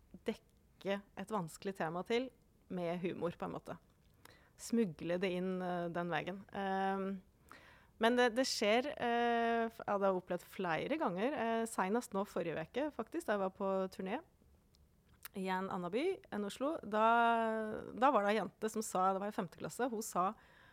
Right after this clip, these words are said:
helt høyt og tydelig foran alle da, eh, eh, for da hadde jeg snakket om da,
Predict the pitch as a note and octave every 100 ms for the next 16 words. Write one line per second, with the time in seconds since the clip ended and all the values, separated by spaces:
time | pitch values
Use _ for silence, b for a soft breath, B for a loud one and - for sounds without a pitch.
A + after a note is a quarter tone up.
0 | B B B _ - G#3+ D#4+ G#3 A#3 -
1 | - C#4 A#3+ E3+ A3+ - F3 G3+ A#3 F3
2 | G3 D#4+ D4 A#3 A#3 A#3 A#3 A3+ G#3+ -
3 | G#3 G#3 G#3 F#3+ G#3+ - G#3+ - G#3